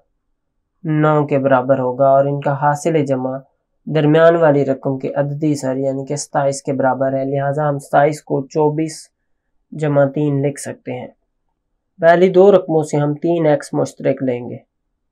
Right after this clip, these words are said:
मुश्तरक लेने से बाकी रह जाएगा तीन एक्स जमा आठ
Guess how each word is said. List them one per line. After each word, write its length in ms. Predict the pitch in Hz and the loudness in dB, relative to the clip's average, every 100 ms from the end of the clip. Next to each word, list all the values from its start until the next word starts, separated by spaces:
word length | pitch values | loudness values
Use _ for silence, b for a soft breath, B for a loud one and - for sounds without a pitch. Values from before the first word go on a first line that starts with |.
| _ _ _ _ | _ _ _ _
मुश्तरक 440 | 143 143 - 175 170 | -10 -8 2 4 4
लेने 280 | 156 147 143 | 2 2 -2
से 160 | 147 | -4
बाकी 360 | 143 147 143 156 | 0 0 0 0
रह 180 | 156 135 | 0 2
जाएगा 400 | 135 135 135 139 | 2 2 2 0
तीन 340 | 135 156 156 156 | -2 -6 -4 -2
एक्स 340 | 147 139 - - _ _ _ _ _ _ _ | -2 -4 -12 -20 _ _ _ _ _ _ _
जमा 400 | - 147 139 135 131 - | -8 0 2 4 2 2
आठ 300 | 131 127 - | 0 0 -4